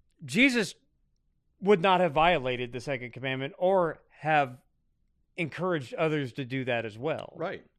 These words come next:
Speaker 2: And sometimes when it looks like Jesus is defying something that the religious teachers say, it's because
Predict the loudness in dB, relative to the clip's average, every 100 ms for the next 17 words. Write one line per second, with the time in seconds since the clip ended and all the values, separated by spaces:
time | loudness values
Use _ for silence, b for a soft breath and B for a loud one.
0 | _ _ b b b b -4 -4 -2 -4
1 | -2 -4 -2 -4 -4 -4 -4 -2 -4 -4
2 | -10 -12 -8 -8 -10 -12 -12 -12 -8 -6
3 | -6 -8 -10 -10 -10 -12 -12 -12 -12 -12
4 | -14 -12 -10 -10 -8 -8 -8 -8 -14 -10
5 | -6 -6